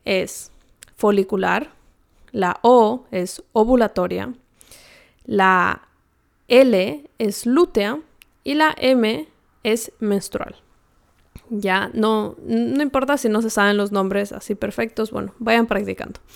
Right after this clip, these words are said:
Lo importante de esto es que ahora que ya saben cada nombre, imagínense un gráfico donde en el inicio estás como, fuese como una montañita donde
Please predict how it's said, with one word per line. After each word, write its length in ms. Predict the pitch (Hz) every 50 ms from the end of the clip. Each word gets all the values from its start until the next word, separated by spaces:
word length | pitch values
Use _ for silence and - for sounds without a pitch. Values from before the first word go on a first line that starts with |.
| - - - - - - - - - - - _ _ _ _ _ _ _ _ _
Lo 160 | 269 254 269
importante 640 | 311 294 302 320 330 330 - 311 330 349 339 392
de 220 | 381 349 285 233 226
esto 280 | 226 - - - 214
es 140 | 190 190 -
que 120 | _ - 220
ahora 200 | 220 226 262 262
que 140 | 262 226
ya 160 | 208 202 196 202
saben 460 | - - - 247 233 214 202 196 196
cada 280 | - 190 190 190 202
nombre, 520 | 220 240 254 240 214 185 190 - 226 277 277 _ _ _ _ _ _ _ _ _ _ _ _ _ _ _ _ _ _ _ _ _ _ - _ _ - - - _ - - - - - - - - - - -
imagínense 720 | 269 269 269 262 254 262 302 311 339 370 339 - - 285
un 160 | 269 262 247
gráfico 800 | 208 - 196 202 214 - - - 180 - - 190 190 220 254 - _ _ _ -
donde 640 | 220 202 220 220 220 208 220 208 208 - - _ _ _ _ _ _ _ _ _ _ _ _
en 160 | - 240 254
el 180 | 247 240 240 233
inicio 720 | 233 233 226 240 277 294 - - - 370 370 359 359 _ _
estás 520 | - 233 214 - _ - 220 226 240 - -
como, 640 | - 262 254 247 240 226 208 196 202 202 214 - _ _ _ _ _ _
fuese 340 | - - 254 247 247 285 269
como 180 | 285 247 233
una 160 | 233 233 240 240
montañita 720 | 240 240 226 220 208 202 190 202 214 226 214 - 202 190
donde 460 | 190 196 196 196 196 196 196 - -